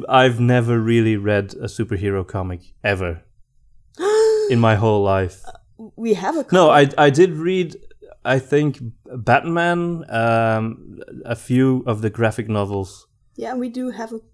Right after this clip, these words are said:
Speaker 2: a couple in the
Speaker 1: We do?
Speaker 2: the cupboard, yeah.
Speaker 1: Ah, okay, I didn't know.
Speaker 2: I'll show them to you.
Speaker 1: I read The Killing Joke and The Long Halloween, I think.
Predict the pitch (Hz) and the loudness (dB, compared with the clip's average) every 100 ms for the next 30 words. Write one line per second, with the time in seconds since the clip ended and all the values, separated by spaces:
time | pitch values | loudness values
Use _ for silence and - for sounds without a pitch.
0 | - 214 196 196 180 185 220 _ 202 190 | -20 -16 -14 -14 -16 -18 -20 _ -14 -14
1 | 180 185 _ _ 123 117 117 143 170 202 | -16 -20 _ _ -4 0 0 0 -4 -10
2 | 180 - 160 160 156 320 95 - 92 - | -18 -20 -20 -14 -10 -8 -10 -8 -10 -10
3 | 113 107 107 117 101 87 - 175 - 185 | -12 -10 -8 -8 -10 -12 -16 -18 -16 -14
4 | 180 180 175 147 170 _ _ _ _ - | -14 -14 -18 -20 -20 _ _ _ _ -20
5 | - - - _ _ _ 117 123 120 113 | -20 -20 -20 _ _ _ 6 8 6 2
6 | - - _ - 110 - 135 135 127 90 | -6 -20 _ -8 -8 2 4 6 2 2
7 | 107 120 131 - - 107 104 101 104 104 | 2 2 2 -6 -6 -2 0 0 2 0
8 | 98 95 92 92 92 90 - - 117 | -2 -2 -2 -4 -6 -10 -12 -18 -18